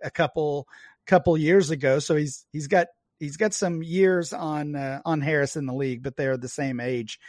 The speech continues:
You look at the A D P, Jacobs at ten, Harris at eleven, Tony Pollard, Kenneth Walker, Ramondre Stevenson down there at R B fourteen. That's a pretty strong tier, back end R B one, uh,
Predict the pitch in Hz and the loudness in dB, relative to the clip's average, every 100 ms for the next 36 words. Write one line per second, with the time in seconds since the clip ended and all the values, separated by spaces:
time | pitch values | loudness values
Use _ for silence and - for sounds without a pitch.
0 | - - - - _ _ 160 202 294 254 | -20 -20 -20 -20 _ _ 6 6 6 2
1 | 185 160 143 131 110 147 180 226 220 220 | 2 2 0 -4 -4 0 0 0 -4 -10
2 | - 190 143 120 - 175 196 214 - 165 | -2 -2 -2 -6 -4 0 0 0 2 2
3 | 170 160 147 107 - 185 190 185 - 190 | 4 2 2 -4 -6 -4 -4 -4 -2 -2
4 | 165 127 _ - 196 185 147 156 185 - | -2 -8 _ -10 -10 -12 -4 0 0 -2
5 | 127 85 - _ 151 151 160 190 208 175 | -10 -10 -20 _ -6 -2 0 0 0 -2
6 | - 160 202 220 165 143 135 143 156 156 | -6 -4 -2 -2 -4 -6 -4 -2 -2 -2
7 | 151 143 139 - _ _ 156 147 151 147 | -4 -2 -4 -8 _ _ -4 0 0 -2
8 | 151 143 - 147 - - 156 160 123 _ | -6 -8 -4 -6 -6 -10 -8 -8 -10 _
9 | _ _ 87 - - - 190 202 - - | _ _ -14 -12 -14 -2 -2 -2 -6 -2
10 | 175 156 139 - 170 170 123 113 _ _ | -2 -2 -8 -4 -2 -2 -4 -8 _ _
11 | _ _ _ _ _ - - - 151 160 | _ _ _ _ _ -20 -6 -2 -2 -2
12 | 170 156 147 151 147 147 143 143 139 143 | -4 -2 -2 -2 -2 -6 -6 -4 -4 -4
13 | 139 135 151 139 131 | -6 -10 -12 -10 -10